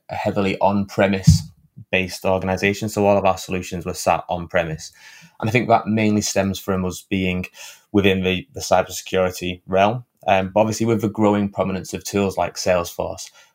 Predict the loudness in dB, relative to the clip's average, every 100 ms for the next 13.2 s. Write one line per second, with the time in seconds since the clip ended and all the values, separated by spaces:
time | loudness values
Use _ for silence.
0 | _ 0 4 6 6 2 -2 -6 -4 -4
1 | -4 -8 -12 _ -4 -4 0 2 2 0
2 | -2 -2 -6 -8 -4 -4 -4 -2 0 -2
3 | -4 -4 -4 -4 0 2 2 0 -4 -6
4 | -4 -4 -2 -2 -2 -4 -4 -4 -4 -6
5 | _ _ _ _ _ -6 -2 2 2 2
6 | 0 -4 -10 -14 -2 2 2 0 0 2
7 | 2 4 4 4 0 -2 -2 -6 -6 _
8 | -10 4 6 6 2 0 0 0 -8 -8
9 | -8 -4 -2 -2 -2 -2 -2 0 0 -2
10 | -2 -2 0 0 -2 -4 -6 -6 -2 -2
11 | -2 -6 -8 -2 2 2 2 0 -4 -4
12 | -2 -2 -4 -6 -6 0 0 2 0 2
13 | 0 -2